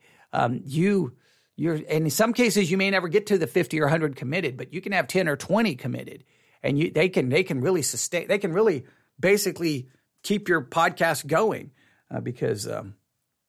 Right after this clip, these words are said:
there's a lot of things that can just make you go, "What in the world am I trying to do?" But that's the situation. Sorry to take up your time, but I wanted you at least to know what was going on.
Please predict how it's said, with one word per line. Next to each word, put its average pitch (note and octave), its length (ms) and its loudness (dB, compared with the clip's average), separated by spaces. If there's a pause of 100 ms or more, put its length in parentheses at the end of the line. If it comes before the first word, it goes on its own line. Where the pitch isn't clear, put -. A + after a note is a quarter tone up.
(520)
there's B2+ 160 -6
a - 20 -8
lot C#3 240 -2
of B2+ 40 -8
things D3 300 -2
that - 140 -6
can A2+ 160 -8
just B2+ 200 -8
make C#3 200 -8
you B2+ 80 -8
go, A#2+ 120 -2
"What C3 260 -6
in - 40 -20
the B2 80 -4
world C#3 220 -2
am C#3 80 2
I B2 80 0
trying B2+ 320 -2
to A#2 40 -6
do?" A2+ 240 -14
But A#2+ 140 -12
that's A#3 240 2
the A3+ 80 -8
situation. F#3+ 800 0 (240)
Sorry G#3 320 4
to F#3+ 60 0
take F#3+ 200 2
up F3+ 140 -4
your D3 80 -8
time, F3 440 4 (320)
but C3+ 120 -2
I C3 40 4
wanted C#3 320 0
you C#3+ 60 -2
at C3+ 60 -2
least B2+ 300 -4
to B2+ 40 -4
know A2+ 200 -4
what - 280 -4
was - 140 -8
going - 320 -10
on. - 120 -20